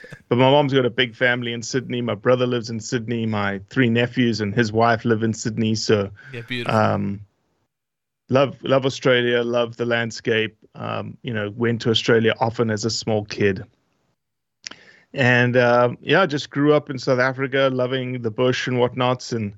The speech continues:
Speaker 1: as most young South African boys, you wanna become a game ranger, you wanna be in conservation. And so that's what I wanted to do, and quickly realized that game ranging was not gonna be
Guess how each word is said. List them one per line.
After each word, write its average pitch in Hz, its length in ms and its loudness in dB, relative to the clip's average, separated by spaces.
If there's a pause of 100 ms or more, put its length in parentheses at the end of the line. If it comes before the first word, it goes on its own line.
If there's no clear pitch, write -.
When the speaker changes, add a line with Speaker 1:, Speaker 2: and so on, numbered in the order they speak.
(1300)
Speaker 1:
as 123 140 2
most 135 320 2
young 135 200 2
South 131 220 2
African 123 400 -4
boys, 123 500 -2
you 131 100 -4
wanna 123 160 -4
become 120 280 -6
a 117 60 -4
game 120 340 -2
ranger, 123 300 -2
you 127 100 0
wanna 120 160 -2
be 110 100 -4
in 120 120 -4
conservation. 120 960 -2
And 113 140 -6
so 117 200 4
that's 117 240 -2
what 120 80 2
I 113 60 4
wanted 113 300 0
to 113 80 0
do, 117 360 0
and 107 160 -2 (500)
quickly 113 300 -2
realized 113 520 4
that 104 120 -2
game 110 220 0
ranging 110 360 -2
was 104 160 -6
not 110 200 -4
gonna 110 200 0
be 107 520 -2